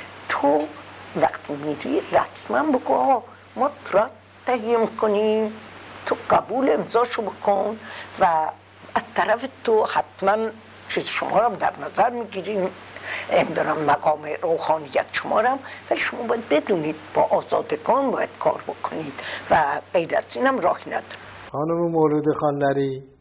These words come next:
Speaker 2: برای اینکه خمینی او رو تحویل بگیره به قدزاده میگوید، بدون اینکه بگه مأموریتش چیست و چی می‌خواد بکنه، میگه که برای من دیدن خواهرش از ایران میاد یا به بهانه دیگری مثلاً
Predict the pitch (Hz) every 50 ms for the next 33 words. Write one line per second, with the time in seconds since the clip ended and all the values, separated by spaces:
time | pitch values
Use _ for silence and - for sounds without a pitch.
0 | _ _ _ _ _ _ _ _ _ _ _ _ _ _ _ _ _ _ - -
1 | 104 101 98 101 113 113 117 127 143 143 143 139 135 123 120 - - 120 113 113
2 | 117 117 - - _ _ _ _ _ - - 117 110 113 113 110 113 113 113 110
3 | 107 107 101 - - 117 107 104 113 113 107 107 110 113 107 107 117 120 131 139
4 | 147 151 151 156 165 - - - _ - 113 104 104 113 120 113 - 117 117 113
5 | 113 - 120 110 113 117 139 139 139 127 113 113 117 113 104 101 127 139 135 143
6 | 143 135 131 139 127 131 120 127 120 117 110 107 110 110 107 107 104 98 95 113
7 | 104 - - 123 107 101 - 110 104 - - 110 104 95 - 101 101 107 107 101
8 | - 110 113 135 165 196 - - _ _ _ _ _ _ _ _ _ _ _ _
9 | _ _ _ - 127 123 131 143 131 - - 113 110 110 113 120 123 117 113 110
10 | 104 101 98 101 107 107 98 113 120 117 110 - - 110 98 107 117 120 107 98
11 | 107 98 98 98 98 95 104 123 147 156 165 170 170 175 170 - - - _ _
12 | _ _ _ _ _ _ _ - 113 104 107 113 107 104 104 104 - - - -
13 | 120 113 101 98 104 101 104 101 101 95 98 104 101 113 131 139 160 160 156 160
14 | 151 - 160 151 156 160 170